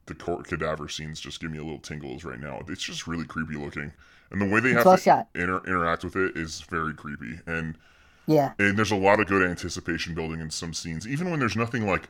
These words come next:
Speaker 1: no supernatural element at all. Like, there's a scene where the dude's, like, reaching through a wall to get something, and it's very, like, it's a very iconic, overdone scene that I feel like still built a lot of tension.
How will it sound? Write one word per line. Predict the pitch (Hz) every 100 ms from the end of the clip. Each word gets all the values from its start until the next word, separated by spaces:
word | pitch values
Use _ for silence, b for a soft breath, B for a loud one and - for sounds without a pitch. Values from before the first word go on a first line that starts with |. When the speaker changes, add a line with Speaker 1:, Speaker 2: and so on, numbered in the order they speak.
| -
Speaker 1:
no | 90 110 117
supernatural | - 101 92 92 - 82
element | 85 78 76
at | 80
all. | 80 62 80
Like, | 80 _ _ _ _ _ _
there's | 107 101
a | 101
scene | 135 127
where | 110
the | 92
dude's, | 101 85
like, | 92 90
reaching | 90 95
through | 85 90
a |
wall | 82 85 82
to | 82
get | 76
something, | 87 80 80 76
and | 76 -
it's | - -
very, | 92 92 104
like, | 104 90 -
it's | 95
a | 90
very | 104 120 95
iconic, | 98 - 104 104 -
overdone | 98 95 95 95 90
scene | - 98 85
that | 80
I | 78
feel | - 87
like | 87 78
still | - 87
built | 80 80
a | 80
lot | 73
of | 73
tension. | 76 71 65